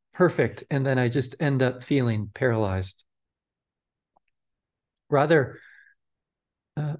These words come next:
what I've discovered, and I think this is what the Buddha is pointing to, it's about enacting and en-, embodying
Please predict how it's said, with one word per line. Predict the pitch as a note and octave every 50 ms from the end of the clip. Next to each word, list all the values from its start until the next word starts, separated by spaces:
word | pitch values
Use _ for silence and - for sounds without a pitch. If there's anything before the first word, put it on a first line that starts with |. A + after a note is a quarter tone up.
| -
what | - D#3+ F3 D3+ D3+ C#3+
I've | D3 F#3 G#3+ F#3+
discovered, | - C3 - - C#3+ A#2+ A#2 B2 A#2+
and | C3 B2
I | A#2
think | A#2 - D3+ B2+ -
this | D#3+ - -
is | A2 B2
what | D3+ C#3 -
the | D3+
Buddha | B2 - D#3+ C#3+ D3 -
is | D#3+ C3 -
pointing | - - E3 E3+ F3+ D#3 A#2+
to, | - - A#2 G#2+
it's | A2 - C#3
about | B2 - C3 B2+ C#3 - -
enacting | E3 C3 A#2+ B2+ C3 D3+ D#3+ - - E3 C#3+ C3 B2 C#3+
and | - D3+ B2+
en-, | C3 B2 C3+ - -
embodying | D#3 C3 B2 B2+ B2 B2+ A#2 B2 - C3 B2 C#3 D#3+ E3 D3+ B2 A2+ A2 G#2+